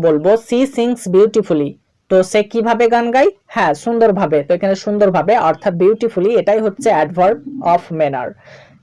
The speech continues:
ঠিক তেমনি করে দেখো শিশুটি জ্বরে হেসেছিল, তো বলবো the child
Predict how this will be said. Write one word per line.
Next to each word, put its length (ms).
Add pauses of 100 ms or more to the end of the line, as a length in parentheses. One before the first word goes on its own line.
ঠিক 220
তেমনি 260
করে 200
দেখো 180 (140)
শিশুটি 420 (160)
জ্বরে 260 (100)
হেসেছিল, 460 (200)
তো 60 (140)
বলবো 280 (340)
the 100 (160)
child 380